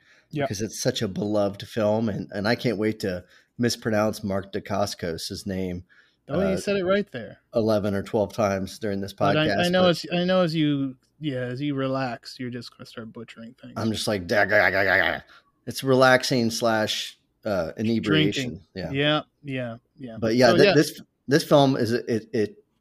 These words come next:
Speaker 2: it's kinda like that beloved film for both of us. I think that you and I both kinda, uh, caught it early, uh, when
Speaker 1: Yeah.
Speaker 2: it came out in ninety-three. We both had kinda caught it right around that time, and it,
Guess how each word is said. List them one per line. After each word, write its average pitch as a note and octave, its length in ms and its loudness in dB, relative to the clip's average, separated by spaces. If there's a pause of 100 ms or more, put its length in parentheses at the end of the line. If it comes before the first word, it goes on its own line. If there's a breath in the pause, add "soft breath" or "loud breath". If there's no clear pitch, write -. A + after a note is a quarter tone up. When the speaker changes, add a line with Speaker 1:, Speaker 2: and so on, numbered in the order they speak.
(140)
Speaker 2:
it's A2 180 -6
kinda C3 280 2
like A#2 240 0
that A2 180 2
beloved A#2 320 4
film A2+ 360 2
for A2 120 -2
both B2 320 2
of F#2 100 -8
us. F#2+ 200 -8
I G#2 60 -4
think G#2+ 200 -8
that G2+ 180 -6 (140)
you A2 180 -6
and G#2 100 -4
I G2+ 120 -2
both G2 240 -6
kinda, G2 280 -6 (540 soft breath)
uh, F2+ 240 -8 (300)
caught B2 280 2
it G#2+ 140 -2
early, G#2+ 600 -2 (580)
uh, F#2 220 -10
when F#2+ 120 -6
Speaker 1:
Yeah. C3 140 0
Speaker 2:
it - 80 -12
came A#2 120 -2
out G2+ 120 0
in G2+ 60 -4
ninety-three. C#3+ 760 2 (280 loud breath)
We A#2+ 160 2
both B2 180 6
had A#2 160 -2
kinda A2 300 -2 (200)
caught A2+ 320 4
it F2+ 140 2
right A2 160 2
around G#2 200 0
that G2+ 120 -6
time, G#2 340 -4
and F#2+ 120 -4
it, F2+ 100 -8